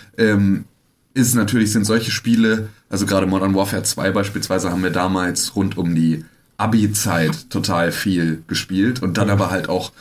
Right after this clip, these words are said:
Speaker 1: weil alle aus meinem Abi-Jahrgang ja viel zu viel Zeit hatten, äh, haben wir das halt auch sehr viel mit einer relativ großen Gruppe gemeinsam gespielt. Da kickt es noch mal anders, wenn du natürlich auch mit den Freunden gemeinsam dann halt irgendwie zockst.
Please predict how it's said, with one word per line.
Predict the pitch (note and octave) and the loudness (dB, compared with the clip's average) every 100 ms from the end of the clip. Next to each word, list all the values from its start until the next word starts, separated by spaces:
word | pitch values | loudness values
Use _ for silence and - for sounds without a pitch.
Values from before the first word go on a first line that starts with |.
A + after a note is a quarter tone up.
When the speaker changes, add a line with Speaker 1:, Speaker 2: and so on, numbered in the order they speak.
| - - | -20 -4
Speaker 1:
weil | G#2 G2+ - | 0 0 -2
alle | G#2 A2 | 0 2
aus | F#2+ A2 | 2 2
meinem | G#2+ F#2+ | 2 2
Abi-Jahrgang | G#2 G#2 G2+ F#2+ G2 F#2+ | 2 2 2 2 0 -2
ja | F2+ | 0
viel | - A2+ | 0 0
zu | G2 | 0
viel | G#2+ G2+ | 0 0
Zeit | - B2 B2 | 0 0 0
hatten, | G#2+ F#2 B2 B2 - - - - | -4 -4 -4 -4 -8 -20 -16 -2
äh, | G2 A2 G#2 - - _ - - - | 2 2 0 -4 -12 _ -20 -8 -2
haben | A2 G#2 | 0 2
wir | G2 G2+ - | 2 0 -2
das | - G2+ A2 | -2 -2 0
halt | G2 | -2
auch | G2+ - | -2 -2
sehr | G#2 G2+ G2 | 0 0 0
viel | - G#2+ | 0 2
mit | G2+ G#2 | 2 0
einer | G#2 F#2+ | -2 0
relativ | G2 G2 G2 | 0 0 0
großen | G#2+ G2 G2+ | -2 -2 0
Gruppe | G2+ G#2+ | 0 0
gemeinsam | F#2 F#2 G#2+ G#2+ D#2+ | 0 0 2 0 -2
gespielt. | - - - - | -4 -6 -8 -6
Da | G#2+ | -4
kickt | G#2+ D3 C#3+ | 0 -2 0
es | A#2+ G#2 | -2 -2
noch | F#2+ - | -2 -2
mal | E2 | -2
anders, | D2 E2 D#2 D#2+ - | 0 0 0 -2 -2
wenn | G2 | 0
du | |
natürlich | G2+ G2 G#2 G2 | 0 0 -2 0
auch | F#2 - | -2 -2
mit | G2+ G2+ | -2 0
den | G2+ | -2
Freunden | D#2 G#2 G#2 F#2+ | -2 0 0 0
gemeinsam | F2+ E2+ F#2 G2 F#2+ F2 E2 | 0 0 2 2 2 0 0
dann | E2 | 0
halt | E2+ E2 | -2 -2
irgendwie | D#2 E2 D#2+ D#2 | -2 -2 -4 -6
zockst. | E2+ - - | -6 -8 -10